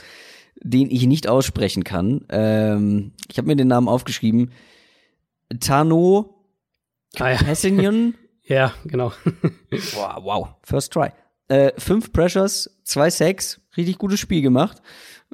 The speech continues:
Speaker 1: Hm, hab ich vorher, bin ich ganz ehrlich, noch nie gehört. Ähm,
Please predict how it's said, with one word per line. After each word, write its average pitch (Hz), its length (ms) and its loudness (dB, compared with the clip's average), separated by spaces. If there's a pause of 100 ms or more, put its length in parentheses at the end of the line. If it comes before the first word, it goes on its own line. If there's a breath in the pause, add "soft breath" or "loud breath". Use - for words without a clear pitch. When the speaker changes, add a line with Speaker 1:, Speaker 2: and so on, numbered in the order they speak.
(120)
Speaker 1:
Hm, 143 340 -2 (520)
hab - 240 -4
ich - 140 -6
vorher, 170 280 2
bin 160 120 -2
ich 160 120 -2
ganz 147 180 -4
ehrlich, 147 180 0
noch 160 140 2
nie 196 160 2
gehört. 180 460 0 (800 soft breath)
Ähm, 135 540 0